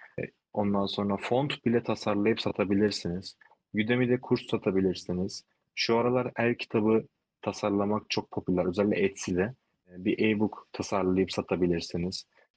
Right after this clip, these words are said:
Blog yazıp blogunuza Google AdSense reklamları koyup para kazanabilirsiniz. Yani bunlar benim sadece söylediğim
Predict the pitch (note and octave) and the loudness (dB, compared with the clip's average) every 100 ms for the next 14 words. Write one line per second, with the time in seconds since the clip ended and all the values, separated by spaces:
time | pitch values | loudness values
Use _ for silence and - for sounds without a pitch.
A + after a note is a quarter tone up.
0 | _ _ A#2 A2 C3 C3 C3 A2 B2 - | _ _ 2 4 4 2 0 0 0 -4
1 | _ _ _ G#2+ G#2+ A2 A2+ A2+ A2 A2 | _ _ _ 0 4 4 4 2 2 2
2 | A2 A#2 G2 A2 - G#2+ - G#2 - G#2 | 4 4 2 0 -2 -4 -2 -2 0 0
3 | G2+ G2+ G2 G#2 - G2+ G2+ G#2+ F2+ F#2+ | 2 2 2 0 0 -2 -2 0 -2 0
4 | F2 F#2 G2 G2 - F#2 - - - - | 0 2 2 0 -4 -6 -6 -16 -20 -20
5 | _ _ A2+ G#2+ G#2+ G#2 - _ - A#2 | _ _ -2 0 0 -2 -10 _ -2 2
6 | C3 C#3+ C#3 C#3+ C3+ C#3+ C#3 C3 - C3 | 4 4 4 2 2 0 2 0 0 2
7 | B2+ A#2+ B2+ C3 B2+ | 2 2 2 2 0